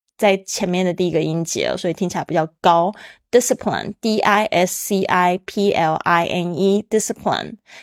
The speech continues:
Number fifteen，save，save，S A V E，save。Number sixteen，invest，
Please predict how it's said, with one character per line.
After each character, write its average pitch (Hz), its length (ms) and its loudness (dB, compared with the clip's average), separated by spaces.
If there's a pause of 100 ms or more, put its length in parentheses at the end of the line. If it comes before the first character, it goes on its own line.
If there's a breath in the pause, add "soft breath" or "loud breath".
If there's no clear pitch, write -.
Number 185 260 2
fifteen，save，save，S - 4000 -2
A 190 260 4
V 202 140 -2
E，save。 180 1300 -2 (580 loud breath)
Number 185 200 0
sixteen，invest， - 2250 -2